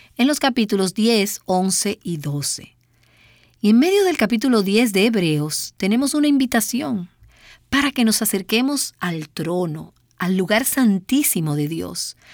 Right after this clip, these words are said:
a que nos acerquemos por fe en la sangre de Jesucristo. Y así es como llegamos a conocer a Dios, a través de la fe.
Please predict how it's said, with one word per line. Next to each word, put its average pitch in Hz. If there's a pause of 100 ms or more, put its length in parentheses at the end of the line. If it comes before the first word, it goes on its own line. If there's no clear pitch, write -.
(200)
a 190
que 214
nos 214
acerquemos 247
por 190
fe 277
en 185
la 175
sangre 202
de 151
Jesucristo. 151 (720)
Y 220
así 254
es 370
como 285
llegamos 226
a 254
conocer 233
a 170
Dios, - (140)
a 160
través 165
de 165
la 147
fe. 143